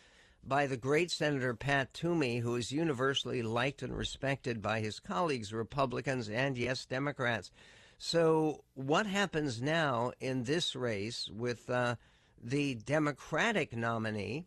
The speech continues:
And, yes, he won John Fetterman, the lieutenant governor, the, uh, governor who's <laughs> become famous for his campaigning in gym shorts and hoodies.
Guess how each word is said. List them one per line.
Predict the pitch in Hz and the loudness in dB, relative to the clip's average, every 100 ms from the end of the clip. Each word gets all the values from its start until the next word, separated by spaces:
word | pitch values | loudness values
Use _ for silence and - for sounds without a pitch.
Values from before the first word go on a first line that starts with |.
| _ - | _ -8
And, | 123 120 | -4 -2
yes, | 123 139 - | -2 -2 -2
he | 143 135 | -4 -4
won | 131 131 131 120 - - | 0 0 0 -2 -6 -12
John | 110 131 127 120 | -2 2 2 0
Fetterman, | - 143 135 123 117 | -2 0 0 0 -2
the | 113 | -2
lieutenant | 120 120 135 135 123 101 | -4 -4 -2 0 0 2
governor, | 143 131 123 113 113 - - - 123 | 2 4 2 0 -2 -12 -20 -16 -4
the, | 139 156 147 | 2 4 4
uh, | 139 | 2
governor | 120 160 170 165 139 | 2 0 2 0 0
who's | 147 - - | 0 -2 0
<laughs> | |
become | 190 - - 175 160 - - | 0 0 -2 -2 -2 -4 -2
famous | 160 185 151 120 - - - - - | 0 2 2 0 -4 -10 -20 -20 -20
for | - 156 147 | 0 2 4
his | 143 143 123 - 120 - | 4 2 -2 -10 -16 -16
campaigning | - 156 143 135 175 185 151 131 131 | -4 0 0 0 2 2 2 0 -2
in | - 139 139 131 | -4 -2 0 -2
gym | 113 139 185 | -2 -2 0
shorts | 180 160 151 143 - - - | -2 0 0 0 -2 -8 -6
and | 139 117 | -4 -2
hoodies. | 135 175 127 - - | 0 2 2 -2 -12